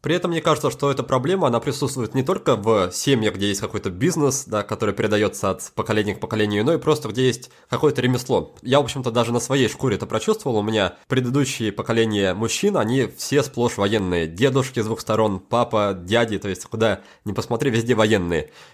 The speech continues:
И мне потребовалось, ну, года, наверное, три или четыре, чтобы просто объяснить отцу, что я не хочу продолжать вот эту династию, что военная стезя мне вообще не близка.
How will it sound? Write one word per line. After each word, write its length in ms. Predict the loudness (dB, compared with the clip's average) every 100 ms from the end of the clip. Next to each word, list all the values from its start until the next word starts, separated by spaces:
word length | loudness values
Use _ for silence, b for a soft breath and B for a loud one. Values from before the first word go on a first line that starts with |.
| -2
И 180 | 2
мне 300 | 4 4 4
потребовалось, 760 | 4 0 0 0 0 0 0 0
ну, 240 | -4 -4
года, 340 | -8 -2 0 2
наверное, 480 | 2 2 2 0 -2 0
три 380 | 2 4 2 2
или 100 | -2
четыре, 340 | -2 0 -2
чтобы 300 | -2 -4 -2
просто 420 | -2 -2 -2 -4 b b
объяснить 480 | -2 0 0 0 0
отцу, 320 | 0 0 -4
что 200 | -4 -2
я 280 | 2 4 2
не 200 | 2 0
хочу 480 | 0 -2 -2 -2 -2 -10 _
продолжать 560 | -2 0 2 2 0 -12 -14
вот 140 | -10
эту 140 | -8
династию, 580 | -4 0 2 2 0 -4
что 540 | -2 -2 0 -2 -6 -12
военная 800 | -14 -4 0 2 2 2 2
стезя 360 | 0 -4 0 0
мне 160 | 2 0
вообще 220 | 0 -2
не 100 | -2
близка. 380 | -2 -4 -8